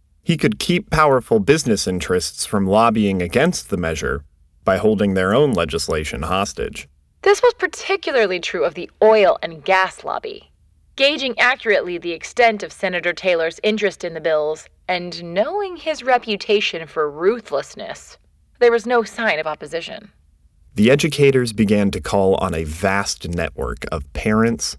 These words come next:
Speaker 1: small business owners, and community leaders to apply pressure to their locally elected officials.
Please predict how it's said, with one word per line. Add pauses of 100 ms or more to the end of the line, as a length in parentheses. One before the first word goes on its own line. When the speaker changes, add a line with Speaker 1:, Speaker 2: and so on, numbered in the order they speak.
(100)
Speaker 1:
small
business
owners, (120)
and
community
leaders (360)
to
apply
pressure
to
their
locally
elected
officials.